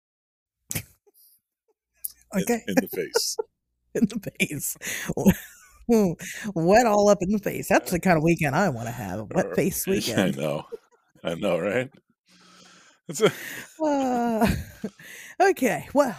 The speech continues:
Speaker 1: <laughs> No, I haven't watched it yet. Uh, I will watch it, uh, but, you know, uh, people seem to like it, so there's that.
Speaker 2: Y two K movies, uh, Speed Racer, 'cause I know we probably have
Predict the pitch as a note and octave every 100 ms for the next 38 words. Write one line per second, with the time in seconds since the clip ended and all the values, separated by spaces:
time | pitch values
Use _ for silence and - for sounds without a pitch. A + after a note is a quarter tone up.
0 | - - - - - C#4+ - - C4+ -
1 | C4+ - - - A3+ G#3+ C#4 A#3 G#3+ -
2 | F#3 G3 - E3 D3+ G#3 F3 E3 D#3+ F3
3 | F3+ D#3 F3 A#3 A#3 C4 D4+ C#4 C#4+ -
4 | - C#4+ C#4+ D4 C#4+ D4 D4 D4 D#4+ F3
5 | - - - E3 E3 F#3 F3 G#3 G3 -
6 | B2 C#3 D3 C#3+ C3 C3 C3 - G#2+ G#2+
7 | G#2+ G2+ G2 - - G#2 F#2+ F#2 D#2+ D2+
8 | - - F2 F2+ E2+ - _ F2 E2+ F2+
9 | E2 D#2+ E2